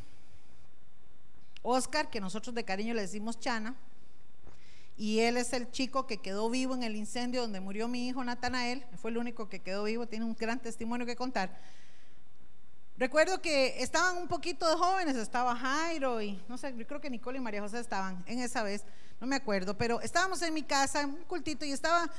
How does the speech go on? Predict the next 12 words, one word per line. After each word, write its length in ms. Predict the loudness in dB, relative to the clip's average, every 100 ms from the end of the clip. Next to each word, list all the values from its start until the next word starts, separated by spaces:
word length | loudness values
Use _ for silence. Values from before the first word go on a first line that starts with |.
| -4 -2
Gun 180 | 2
Israel 380 | 2 4 4 4
hablando 400 | 4 4 4 4
ahí, 280 | 4 2 0 -2 -2
y 60 | 0
recuerdo 460 | 2 6 6 6 4
el 60 |
día 240 | 4 2 2
que 360 | 2 2 2 -2 -2 -4 -4 0
Gun 120 | 0
Israel 280 | 4 4 4
dijo: 280 | 2 0